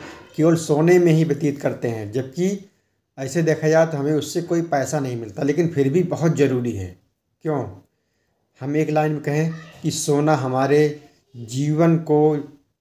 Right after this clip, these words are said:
बचाए रखने के लिए बहुत ही ज़रूरी है, उससे ज़्यादा हमारे लिए कुछ भी ज़रूरी नहीं है। सोना हमारे लिए सबसे ज़्यादा ज़रूरी है, क्योंकि सोने से ही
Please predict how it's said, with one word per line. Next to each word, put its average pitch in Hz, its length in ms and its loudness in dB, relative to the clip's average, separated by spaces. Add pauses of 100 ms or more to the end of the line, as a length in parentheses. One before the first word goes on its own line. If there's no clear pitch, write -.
(220)
बचाए 151 400 6
रखने 143 320 0
के 143 120 -2
लिए 147 220 2 (160)
बहुत 160 360 0
ही 135 220 -2
ज़रूरी 127 380 0
है, 120 80 0
उससे - 460 2
ज़्यादा 151 280 8
हमारे 139 300 0
लिए 147 160 2
कुछ 143 300 -6
भी 143 180 -2
ज़रूरी 123 400 -2
नहीं 101 320 -8
है। 92 160 -12 (960)
सोना 156 440 0
हमारे 143 380 0
लिए 151 220 0
सबसे 160 400 -2
ज़्यादा 139 220 6
ज़रूरी 123 360 -2
है, 98 160 -6 (840)
क्योंकि 170 460 -2 (520)
सोने 170 540 2
से 165 220 0
ही 135 220 -4